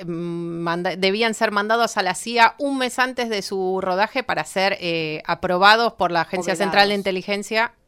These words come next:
Speaker 1: de, a la cual pertenecía uno de sus creadores,
Speaker 2: Exacto,
Speaker 1: obviamente.
Speaker 2: Joe Weisberg. Pero
Speaker 1: Ujú.
Speaker 2: por otro lado, em, y también ganó, para mí, el mejor premio de la <laughs> noche, pero bueno, eh, Matthew Rhys, el, eh, que, el protagonista de The Americans, que hacía de F-,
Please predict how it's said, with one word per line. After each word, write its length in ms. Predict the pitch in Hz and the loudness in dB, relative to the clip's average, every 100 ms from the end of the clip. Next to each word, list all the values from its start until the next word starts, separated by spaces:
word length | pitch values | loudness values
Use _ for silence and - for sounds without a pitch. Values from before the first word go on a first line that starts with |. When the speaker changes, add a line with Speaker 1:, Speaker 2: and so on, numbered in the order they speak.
| _ | _
Speaker 1:
de, 140 | 165 160 | -2 0
a 80 | |
la 140 | 170 165 | 2 2
cual 220 | 208 208 | 4 4
pertenecía 600 | 202 185 180 170 - 208 | 4 0 -4 -6 -2 0
uno 200 | 196 185 | 0 -2
de 100 | 160 | -4
sus 140 | 156 160 | -6 -10
creadores, 380 | - 156 147 135 | -4 -2 -2 -4
Speaker 2:
Exacto, 200 | 156 147 | -6 -4
Speaker 1:
obviamente. 380 | 139 156 156 - 170 160 | -4 -6 -12 -18 -18 -12
Speaker 2:
Joe 160 | 165 165 | -10 -8
Weisberg. 500 | 170 156 - 156 - _ | -8 -8 -12 -14 -14 _
Pero 180 | 185 185 | -6 -2
Speaker 1:
Ujú. 80 | 190 | -2
Speaker 2:
por 160 | 190 | -2
otro 220 | 196 202 | -4 -4
lado, 540 | 214 233 233 254 285 - | -2 0 0 0 -2 -6
em, 640 | 185 170 160 160 160 160 - - - | -8 -8 -8 -10 -10 -10 -14 -20 -16
y 100 | 196 | -2
también 380 | 196 190 196 202 | -2 0 -2 -2
ganó, 380 | 208 202 214 - _ _ | -2 -4 -8 -14 _ _
para 220 | 160 143 | -14 -10
mí, 260 | 151 175 170 | -6 -6 -6
el 100 | 151 | -10
mejor 340 | 139 - 165 160 | -12 -6 -6 -4
premio 240 | 170 185 | -6 -6
de 80 | 269 | -6
la 180 | 294 302 | -6 0
<laughs> 60 | 277 262 | 0 2
noche, 340 | 214 233 254 | 0 0 0
pero 240 | 180 143 | -2 -8
bueno, 380 | 160 170 175 330 - - - - | -6 -6 -4 -6 -8 -20 -20 -18
eh, 560 | - 185 170 165 156 156 | -8 -4 -4 -4 -8 -6
Matthew 380 | 165 180 190 185 | -4 -4 -4 -4
Rhys, 340 | 196 214 220 - | -4 -4 -8 -12
el, 220 | 156 - - | -14 -16 -20
eh, 260 | 151 147 147 | -18 -18 -18
que, 300 | 120 110 - | -20 -20 -20
el 140 | - 202 | -16 -12
protagonista 640 | 156 160 156 165 - 135 | -4 -2 -2 -6 -8 -12
de 80 | 143 | -8
The 100 | 170 | -6
Americans, 680 | 214 254 269 - 269 269 - | -2 -2 -2 -4 -4 -6 -16
que 80 | 143 | -20
hacía 200 | 135 139 | -20 -20
de 160 | 143 - _ _ - | -20 -20 _ _ -20
F-, 200 | - | -20